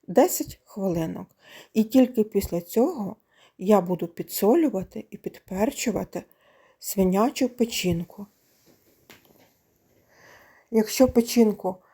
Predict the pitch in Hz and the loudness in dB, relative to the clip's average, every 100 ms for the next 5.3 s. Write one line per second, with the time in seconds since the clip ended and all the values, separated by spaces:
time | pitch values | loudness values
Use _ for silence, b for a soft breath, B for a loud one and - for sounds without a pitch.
0 | b b 214 - 233 208 196 180 190 - | b b -6 2 4 6 6 4 -4 -16
1 | _ 190 185 185 202 185 185 196 233 311 | _ 0 0 0 -6 -8 -6 -6 -2 -2
2 | 294 202 185 _ b b b b b 202 | -2 -8 -12 _ b b b b b -2
3 | 202 214 320 - _ _ _ _ _ _ | 2 2 0 -4 _ _ _ _ _ _
4 | - 175 202 226 262 - 214 214 160 165 | -10 -2 2 2 2 0 -2 0 2 0
5 | 175 175 | 0 -6